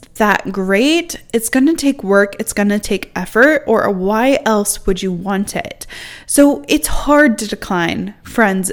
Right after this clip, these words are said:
invitations. Like, I hate declining. I hate not being able to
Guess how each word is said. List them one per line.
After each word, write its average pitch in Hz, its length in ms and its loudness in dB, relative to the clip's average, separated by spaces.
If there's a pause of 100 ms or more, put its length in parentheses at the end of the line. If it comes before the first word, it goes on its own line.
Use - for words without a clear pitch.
invitations. 185 880 -4
Like, 226 180 2 (420)
I 294 500 2
hate - 580 8
declining. 190 800 -4
I 240 160 -2
hate 285 500 2
not 220 240 -2
being 214 220 -2
able 190 360 -2
to 185 340 -2